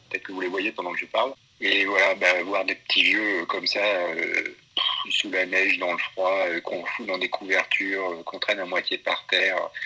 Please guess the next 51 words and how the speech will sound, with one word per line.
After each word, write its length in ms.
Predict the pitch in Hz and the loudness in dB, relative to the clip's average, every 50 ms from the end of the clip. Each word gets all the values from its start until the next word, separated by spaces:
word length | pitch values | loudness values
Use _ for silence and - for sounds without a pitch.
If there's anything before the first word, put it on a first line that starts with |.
| - - - - | -6 -8 -8 -6
qu'on 180 | - - 110 101 | -4 -2 2 4
laisse 200 | 101 113 107 98 | 4 4 4 2
dans 240 | 104 101 98 98 104 | 0 -2 0 2 2
un 140 | 101 101 98 | 2 0 0
coin, 480 | - - 110 104 104 104 104 104 95 87 | -2 -2 0 2 4 4 4 2 2 0
euh, 320 | 87 85 82 85 90 92 - | 0 -2 -4 -6 -8 -8 -4
parce 200 | - 95 90 - | -4 -2 -2 -2
qu'on 440 | - 98 92 90 90 87 85 85 82 | 0 0 0 0 0 0 -2 -4 -4
peut 140 | - 101 95 | -6 -4 -2
pas 160 | - 101 92 | 0 -2 -2
porter 320 | - - - - 104 98 | -2 -4 -2 0 0 2
les 120 | 95 95 92 | 2 2 2
paquets, 400 | - - 98 - - 95 95 95 | 2 2 2 4 4 2 2 2
le 80 | 95 92 | 0 -2
petit 220 | - - - 98 | -2 -4 0 2
vieux, 300 | 92 - - - - 104 | 2 2 4 2 0 0
alors 300 | 95 95 90 87 87 87 90 | 0 0 -2 -4 -6 -6 -6
on 60 | 92 | -4
amène 260 | 95 95 98 98 92 | -4 -2 -2 -4 -4
le 100 | 95 95 90 | -4 -6 -4
petit 220 | - - - - | -2 0 2 2
vieux, 300 | - - - - - - - - - - - - | 4 4 2 2 0 -2 -4 -4 -4 -6 0 2
puis 160 | - - 104 | 4 4 4
on 100 | 101 98 | 2 0
retourne 320 | 92 - - 113 110 104 95 | -2 -2 -2 -2 0 0 0
faire 200 | - 98 - - | 2 2 2 2
cinq 140 | - 104 95 | 0 0 0
cents 180 | - 104 98 | 0 0 0
mètres, 240 | 98 - - - - | 0 0 2 4 4
chercher 240 | - - - - 101 | 6 6 6 6 4
les 120 | 95 87 | 4 4
paquets, 520 | - 98 95 - - - - 95 101 - - - - - - - - - - - | 4 4 4 4 4 4 4 4 2 -2 -6 -8 -6 -4 -4 -4 -4 -6 -4 -4
euh, 400 | 92 95 101 98 95 95 92 85 - | -2 0 2 2 2 0 0 -2 -4
tu 100 | - 101 | -4 -2
verras, 280 | 95 92 90 101 107 | 0 2 4 4 6
il 60 | 107 | 6
y 20 | 98 | 4
a 40 | 92 | 4
une 100 | 90 90 | 2 0
image 360 | 90 92 92 101 107 107 98 | 0 2 4 4 4 4 2
où 40 | 95 | 0
une 180 | 90 87 87 | -4 -10 -12
petite 260 | - - - - - - - | -6 -2 -2 -2 -2 -2 -4
vieille 220 | - 95 95 95 | -2 -2 -2 0
qui 100 | - - | 0 0
est 80 | - - | 0 0
toute 180 | - - - - | 0 0 0 2
seule, 320 | - - 95 92 92 90 | 2 2 2 2 0 0
là, 180 | 90 87 87 87 | 0 0 0 0
dans 200 | 90 90 87 87 | 0 -2 -4 -4
le, 280 | 90 87 87 85 87 - | -6 -8 -8 -8 -8 -10